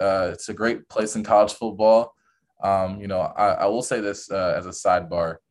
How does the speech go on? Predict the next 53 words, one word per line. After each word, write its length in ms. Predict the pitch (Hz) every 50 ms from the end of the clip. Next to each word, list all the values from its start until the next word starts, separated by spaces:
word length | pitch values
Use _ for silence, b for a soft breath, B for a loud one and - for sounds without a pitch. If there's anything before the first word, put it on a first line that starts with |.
| _ _ _ _ _ _ -
I've 140 | 107 113 117
never 200 | 135 147 156 160
been, 300 | 143 151 143 139 120 -
I'm, 200 | 113 120 123 120
I'm 200 | - 117 113 113
probably, 480 | - 151 151 151 160 160 156 156 143 - -
like, 280 | 98 104 107 104 104 -
one 200 | 104 101 107 107
of 80 | 104
the 100 | 101 98
few 260 | 98 - - 98 101 101
people 280 | - 107 101 - 98
that 120 | 92 - 90
are 160 | 90 90 87
against 380 | 85 85 85 87 92 - -
expansion 640 | 92 87 - - - 90 90 92 92 - - 101 95
for 160 | - - 95
these 320 | 87 90 90 82 95 92
type 240 | - - 98 90 85
of 80 | 92 85
reasons, 400 | 82 85 85 85 - 85 78 -
to 120 | - -
where 100 | 92 92
I 80 | 87 90
think 340 | 90 - 120 120 117 113 - _ _ _ _ _ _ - -
every 200 | 120 123 143 139
season 340 | - 147 139 123 117 113
is 120 | 107 101 90
just 200 | 104 101 - 98
magical 580 | 92 92 92 92 95 101 104 - - 104 101
enough 300 | 98 95 92 92 98 98 -
to 140 | - - 95
where 160 | 95 92 92
we'll 160 | 95 95 98
get 200 | 92 98 92 -
parity. 580 | - - 101 90 95 98 101 107 110 117 117 _ _ _ _ _ _ _ _ _ _ -
Like, 240 | 95 95 - -
uh, 300 | 95 92 87 87 85 78 64
you 80 | 85 98
know, 160 | 98 92 87
n-, 360 | - 76 101 95 - - - 92
there's 160 | 110 107 107
a, 120 | 113 - -
there's 140 | 107 107 107
a 40 | 107
coming 300 | - 139 139 143 131 120
of 60 | 104
a 40 | 101
time 400 | 101 - - 98 95 98 95 95
where 160 | 92 90 90
you'll 200 | 87 90 92 92
see, 280 | - - 107 101 101
s-, 220 | 98 101 - -